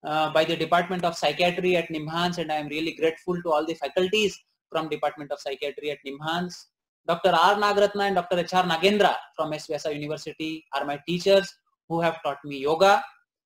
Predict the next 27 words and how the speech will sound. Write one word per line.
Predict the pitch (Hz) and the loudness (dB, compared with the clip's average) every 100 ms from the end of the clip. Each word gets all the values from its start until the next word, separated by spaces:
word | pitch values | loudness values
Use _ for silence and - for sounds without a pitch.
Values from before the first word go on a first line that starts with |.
| - | -12
I | 139 | -10
am | 139 | -8
really | 139 143 135 | -6 -6 -4
grateful | 139 139 - 170 | -4 -6 -10 -8
to | 180 | -6
them. | 185 190 214 _ _ _ _ _ _ _ _ _ _ _ _ _ _ _ _ _ _ | -6 -8 -12 _ _ _ _ _ _ _ _ _ _ _ _ _ _ _ _ _ _
This | 131 147 | -8 -2
is | 214 185 - - | 0 0 -6 -2
our | 151 156 151 147 | 2 4 4 2
team | 175 196 | 4 6
at | 185 170 | 6 2
nimhans, | 156 143 156 180 196 - - _ _ _ - | -2 -2 0 2 0 -6 -16 _ _ _ -2
uh, | 139 135 | 2 2
which | 139 156 | 2 2
has | 151 143 - _ _ | 2 2 -10 _ _
worked, | 123 156 170 - _ _ _ _ - | 4 6 6 2 _ _ _ _ -8
uh, | 147 135 135 147 | -2 2 2 0
in | 131 127 | -2 -2
doing | 143 156 | -2 0
these | 151 156 | -2 0
researches | 143 165 156 180 185 175 - - - _ _ - | 2 4 4 6 4 4 -6 -10 -16 _ _ 0
and | 135 143 135 131 - | 4 4 2 -2 -4
is | 135 127 | -2 0
exploring | 131 - 180 185 151 120 | -2 4 6 8 6 2
this | 135 - | 0 4
area | 139 135 131 | 6 6 2
further. | 139 127 156 | 0 2 4